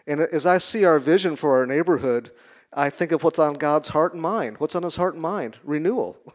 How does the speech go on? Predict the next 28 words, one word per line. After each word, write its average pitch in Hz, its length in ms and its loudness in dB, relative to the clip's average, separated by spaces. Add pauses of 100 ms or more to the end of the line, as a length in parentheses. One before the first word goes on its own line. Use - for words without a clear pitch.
(380)
<laughs> - 440 -12
Renewing 175 500 4
people, 175 580 0 (600)
renewing 156 400 0
neighborhoods. 127 800 -4 (680)
And, 156 180 0
and 151 180 -2
we 220 160 -2
have 226 180 4
to 196 60 0
know 190 260 2
he's 165 260 -4
looking 202 380 -2
for 233 200 -6
people 151 640 0
to 160 140 -4
be 170 160 -2
his 143 340 -4
agents 175 540 -4
of 135 240 -4
renewal 151 760 -2 (500)
on 147 180 -2
the 170 160 -2
earth. 226 520 -4 (1120)
This 214 200 0
is 294 160 -4
true 233 360 0
for, 180 380 -2